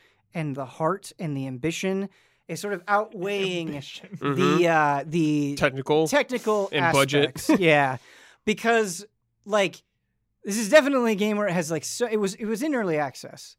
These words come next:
Speaker 1: Um, and I believe it just got out of early access, if I'm correct on that. And you could definitely tell. Um, there's so many things, like, just the animations are bad. Um, there's, like, a weird lack of sound. Like, you get a mount, and it's like, "Why isn't my <laughs> mount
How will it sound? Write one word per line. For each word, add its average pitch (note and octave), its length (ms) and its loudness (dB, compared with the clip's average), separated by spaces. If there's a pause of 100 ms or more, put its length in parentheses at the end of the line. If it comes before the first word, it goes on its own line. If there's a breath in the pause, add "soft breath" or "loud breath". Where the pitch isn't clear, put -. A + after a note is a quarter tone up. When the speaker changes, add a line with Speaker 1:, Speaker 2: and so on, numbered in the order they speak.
(360)
Speaker 1:
Um, C3+ 220 -6
and C3 80 -4
I - 20 -4
believe D#3+ 240 -2
it E3 100 -8
just E3+ 360 -6
got F3+ 120 0
out D#3 160 2
of C3+ 120 -6
early C3 200 -8
access, B2 340 -14
if B2+ 100 -18
I'm B2+ 120 -12
correct B2+ 300 -10
on A#2+ 160 -12
that. B2 180 -16 (500 soft breath)
And F#3 140 0
you G3+ 100 0
could A3+ 140 -4
definitely G#3+ 420 2
tell. B2+ 320 -10 (100)
Um, D#3+ 320 -2
there's F3 180 -4
so A3 160 -2
many F3+ 160 -4
things, D3 340 -8
like, D3 260 -4 (300 soft breath)
just D#3 220 -6
the E3+ 100 0
animations F#3 460 0
are E3+ 40 -4
bad. D#3 500 4 (240 soft breath)
Um, C#3 520 0 (300 soft breath)
there's, F#3 180 0
like, F#3 140 -2
a E3+ 40 2
weird G3+ 380 0
lack F3 280 0
of E3 100 -6
sound. E3+ 340 -4
Like, D#3 140 -8
you E3+ 80 -4
get E3+ 120 0
a D#3 60 0
mount, D#3 340 0
and E3 80 -8
it's C#3 120 -10
like, D3 140 -10
"Why E3+ 240 -2
isn't E3+ 220 -8
my D3+ 140 -12
<laughs> D3 40 -14
mount D3+ 260 -6